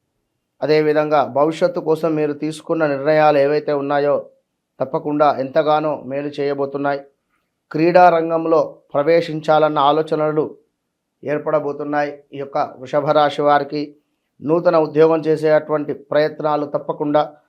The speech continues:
సఫలీకృతం అయ్యేటువంటి పరిస్థితి గోచరిస్తూ ఉంది. అదేవిధంగా దీర్ఘకాలికంగా కూడా వేధిస్తున్నటువంటి వ్యవహారాలు ఏవైతే ఉన్నాయో వాటి నుండి సునాయాసంగా బయటపడేటువంటి సమాధానం కనబడుతుంది.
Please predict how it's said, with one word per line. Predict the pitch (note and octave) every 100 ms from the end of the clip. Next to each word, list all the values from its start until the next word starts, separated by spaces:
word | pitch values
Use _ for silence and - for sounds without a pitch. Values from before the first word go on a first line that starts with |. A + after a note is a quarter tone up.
| _ _
సఫలీకృతం | - C3+ D#3+ F3+ E3 D#3 D#3+ C3
అయ్యేటువంటి | C3+ D3 C#3+ D3 C#3+ C3+ B2 _ _ _ _ -
పరిస్థితి | C#3 C#3+ D3+ C#3 C3+ C#3
గోచరిస్తూ | C3+ C3+ C#3+ C#3 -
ఉంది. | C#3 C#3+ D3 D3 _ _ _ _ _ _ B2
అదేవిధంగా | C#3 F3 E3+ D#3+ D#3+ E3 D#3 - _ _ _ _ _ A#2
దీర్ఘకాలికంగా | C3 F#3+ F3+ F#3+ F3+ E3+ E3+ F3 E3+ E3+
కూడా | E3 E3 E3
వేధిస్తున్నటువంటి | D3+ D#3 D#3+ D#3+ E3 D#3 D3+ D#3 D3+ D3+
వ్యవహారాలు | C3+ D3 C#3+ D#3 D#3 D#3
ఏవైతే | C#3+ C#3+ D3+ D3+
ఉన్నాయో | C#3 C#3+ D3 D#3 F3 - _ _ _ _ _ -
వాటి | D3+ D#3
నుండి | D#3 E3 E3
సునాయాసంగా | D#3+ D#3+ F#3 F3+ F3 E3+ E3+ E3+
బయటపడేటువంటి | D#3+ D3+ D3+ D3+ D3+ D3+ D3 D3 C#3+ C#3 -
సమాధానం | - C#3 D3+ D3 D3 D3
కనబడుతుంది. | C#3+ D3 D3 C#3+ C#3+ C#3+ C#3+